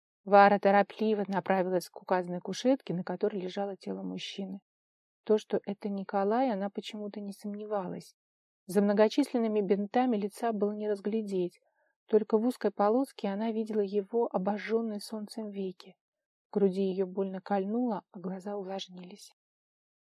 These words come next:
Вара хлюпнула носом и судорожно огляделась в поисках чего-нибудь острого.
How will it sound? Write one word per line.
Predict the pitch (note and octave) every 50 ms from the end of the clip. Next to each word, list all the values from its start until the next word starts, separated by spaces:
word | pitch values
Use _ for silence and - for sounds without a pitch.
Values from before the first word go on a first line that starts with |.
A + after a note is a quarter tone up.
| _ -
Вара | A3+ G#3 G3 G#3+ G#3+ G#3 G#3+ G#3
хлюпнула | - - A3+ A3 - A3 G#3+ G#3 G#3 G#3
носом | A3+ B3+ C4 - - G3+ F#3+ F#3+
и |
судорожно | - - A#3 G#3+ G#3+ G#3 G3 F#3+ F#3+ F#3+ F#3+
огляделась | F#3 F3 F3+ G3 G3 F#3 G3+ A#3 A#3 A3+ G3
в | - -
поисках | - A3 G#3+ G#3+ - - G3 -
чего-нибудь | - - G3+ G3 G3+ G#3 G#3+ G#3 G3 G#3 G#3 - - -
острого. | A3 A3 G3 - - - - - F#3 F3+ -